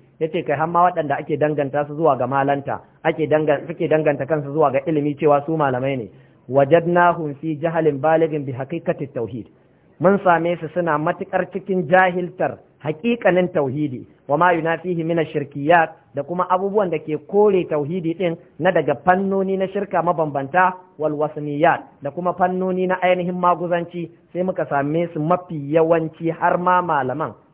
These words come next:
suna cikin tsantsar shirka da maguzanci, ba su ma san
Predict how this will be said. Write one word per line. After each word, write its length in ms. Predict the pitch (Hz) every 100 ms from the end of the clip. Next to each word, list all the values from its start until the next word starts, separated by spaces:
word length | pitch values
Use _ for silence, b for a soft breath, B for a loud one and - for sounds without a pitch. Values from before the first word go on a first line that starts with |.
| -
suna 240 | 175 143
cikin 380 | 131 143 160 156 156
tsantsar 600 | 180 175 175 - 180 175 - _ _ -
shirka 520 | 185 180 - 165 110 - _
da 140 | 120 135
maguzanci, 880 | 156 175 165 185 175 175 175 175 165 _ -
ba 160 | 147 156
su 60 |
ma 180 | 170 196 196
san 160 | 214